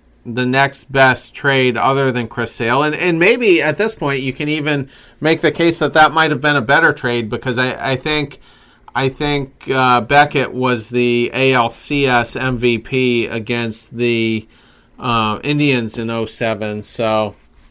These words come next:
and then, you know, twenty eighteen is probably one of the strangest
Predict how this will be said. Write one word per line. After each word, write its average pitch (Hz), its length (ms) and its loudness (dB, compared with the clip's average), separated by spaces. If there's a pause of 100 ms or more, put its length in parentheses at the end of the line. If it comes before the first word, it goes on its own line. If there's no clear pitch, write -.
(1120)
and 147 200 -2
then, 147 420 2 (160)
you 160 160 -4
know, 139 180 0
twenty 170 500 0
eighteen 156 920 -2
is 123 540 -2
probably 131 600 2
one 131 280 -2
of 127 100 -2
the 117 100 -6
strangest 143 880 -2